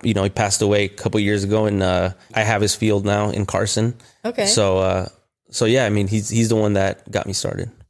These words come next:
Speaker 2: And Schutzen is kind of like, I don't know, I feel a little bit old school. What was your experience with that? Because I talked to some people and they're like, "I hated it at first because it was just very, like,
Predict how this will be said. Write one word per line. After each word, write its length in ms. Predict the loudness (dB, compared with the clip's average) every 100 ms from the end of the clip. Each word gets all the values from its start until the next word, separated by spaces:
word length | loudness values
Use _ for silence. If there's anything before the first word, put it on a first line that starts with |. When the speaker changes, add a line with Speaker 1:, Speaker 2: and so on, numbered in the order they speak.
| _ -2
Speaker 2:
And 360 | -2 -2 -6
Schutzen 440 | 0 0 2 -2 -2
is 140 | -4
kind 200 | -4 -4
of 140 | -2 0
like, 380 | 0 0 -4 -16 -20 _ _ -4
I 100 | -2
don't 140 | -2
know, 280 | -2 -4 -4 -2
I 80 |
feel 220 | 0 2 2
a 20 |
little 220 | 2 2
bit 160 | 0 0
old 260 | -2 -4
school. 400 | -6 -6 -6 -4 -6 -8 -20 -20 -2
What 160 | 2 2
was 140 | 2
your 100 | 0
experience 460 | 0 2 2 2 -2
with 80 |
that? 180 | -2 -4
Because 220 | -4 -2
I 80 | 0
talked 160 | 0 0
to 80 | -2
some 200 | -2 -4
people 300 | -4 -2 -2
and 140 | -2
they're 100 | -4
like, 300 | -4 -6 -8
"I 120 | -8 -6
hated 520 | -6 -8 -8 -8 -4
it 220 | -4 -4
at 180 | -6 -6
first 440 | -8 -6 -6 -4
because 280 | -2 -2 -2
it 120 | 0
was 120 | 0
just 220 | -2 -2 0
very, 300 | 0 0 2
like, 300 | 0 -2